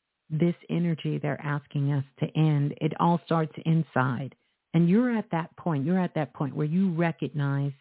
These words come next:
these things within yourself that you do wanna change. You've become aware of them. You see how they're playing out in your life, and you don't particularly like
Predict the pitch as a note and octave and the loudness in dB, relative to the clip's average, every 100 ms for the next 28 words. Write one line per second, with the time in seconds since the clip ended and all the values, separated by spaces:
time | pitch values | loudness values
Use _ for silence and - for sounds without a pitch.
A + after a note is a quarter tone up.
0 | _ C#3+ C#3 - D3 C#3 C#3 C#3 C#3 C#3+ | _ -4 -4 -2 0 2 0 0 -2 0
1 | C#3+ C#3 C#3 C#3 D3+ C#3+ C#3+ - _ _ | 2 2 0 0 0 2 0 -4 _ _
2 | _ _ - D#3+ F3 F3 D3+ G3+ G#3 D#3+ | _ _ 0 0 2 2 4 2 4 2
3 | D3 C#3 - C3+ C3+ C3+ D3+ C#3+ - C#3+ | -2 -4 -4 -2 -2 -2 -4 -4 -4 -2
4 | F3 D#3+ D3 C#3+ C#3+ C#3 C3+ C3+ C3+ C3+ | 0 2 2 2 2 2 0 0 2 2
5 | C#3 C#3 - F3+ E3+ D3+ C#3 C3+ C#3 C#3+ | 2 0 0 2 2 2 0 -2 -2 -2
6 | C3+ C3+ C#3 C3+ C#3 C#3 C3+ C3+ C3+ F#3+ | 0 2 0 0 0 0 0 0 0 -2
7 | - - - - - D#3+ D#3 D3 D#3+ D#3 | -4 -20 -20 -16 0 2 2 2 0 0
8 | - D#3 D#3 C#3+ D3 C#3 C#3 C3+ C3+ C#3 | -4 -4 -4 -2 -2 0 0 0 0 0
9 | C#3 | -2